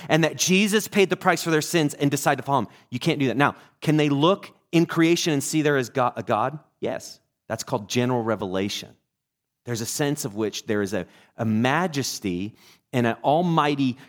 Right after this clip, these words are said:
kind of part of creation which is built in. Like when you look at the mountains and you look at the ocean and you get like, "Whoa, there's something here that's greater than me." Now, we call it Mother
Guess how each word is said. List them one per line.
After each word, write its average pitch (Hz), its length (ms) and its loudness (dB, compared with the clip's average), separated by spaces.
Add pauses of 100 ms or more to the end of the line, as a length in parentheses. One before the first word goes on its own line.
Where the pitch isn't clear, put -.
kind 156 140 -2
of - 80 -4 (220)
part 151 340 -2
of 135 100 -12
creation 123 600 0
which 95 140 -8
is - 60 -14
built 113 260 -6
in. 104 60 -2
Like 98 160 -6
when 110 80 -2
you 110 100 0
look 120 240 0
at - 100 -8
the 135 60 0
mountains 135 440 0
and 104 120 -2
you 104 80 -2
look 131 220 -4
at 139 100 -10
the - 180 -12
ocean 151 360 2
and 104 80 0
you 110 80 -2
get 143 180 -2
like, 110 180 -4
"Whoa, 160 440 2 (260)
there's 123 140 -4
something 165 400 2
here 175 260 2 (160)
that's 139 220 0
greater 143 420 2
than 135 160 2
me." 120 280 0 (160)
Now, 147 140 4
we 139 140 2
call 175 360 0
it - 100 -4 (160)
Mother 127 540 2